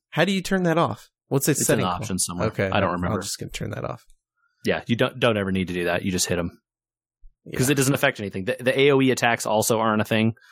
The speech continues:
Speaker 1: Yeah.
Speaker 2: Like, y-, you either are gonna, your people are gonna get hit by that or they aren't. So running
Speaker 1: Yeah.
Speaker 2: around doesn't do
Speaker 1: Right, you
Speaker 2: anything for
Speaker 1: can't,
Speaker 2: you.
Speaker 1: like, spread people out. It's, that's my complaint about it, actually, uh, other than the fact that, y-, yeah.
Speaker 2: And put
Speaker 1: We
Speaker 2: all your
Speaker 1: should be
Speaker 2: characters
Speaker 1: moving
Speaker 2: on
Speaker 1: beyond
Speaker 2: manual control.
Speaker 1: experience.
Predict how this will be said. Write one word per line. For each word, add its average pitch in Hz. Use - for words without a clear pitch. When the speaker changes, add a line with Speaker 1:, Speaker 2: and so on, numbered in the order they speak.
Speaker 1:
Yeah. 113
Speaker 2:
Like, 95
y-, -
you 117
either 113
are 107
gonna, 104
your 120
people 120
are 110
gonna 107
get 95
hit 107
by 98
that 92
or 92
they 90
aren't. 90
So 90
running 107
Speaker 1:
Yeah. 95
Speaker 2:
around 90
doesn't 87
do -
Speaker 1:
Right, 127
you 113
Speaker 2:
anything -
for 117
Speaker 1:
can't, -
Speaker 2:
you. 120
Speaker 1:
like, 113
spread 117
people 104
out. 110
It's, -
that's 156
my 147
complaint 117
about 104
it, 101
actually, 113
uh, 110
other 127
than 117
the 107
fact 107
that, -
y-, -
yeah. 107
Speaker 2:
And 139
put 156
Speaker 1:
We 170
Speaker 2:
all 139
your 131
Speaker 1:
should 175
be 165
Speaker 2:
characters 160
Speaker 1:
moving 143
Speaker 2:
on 110
Speaker 1:
beyond 123
Speaker 2:
manual 104
control. 107
Speaker 1:
experience. -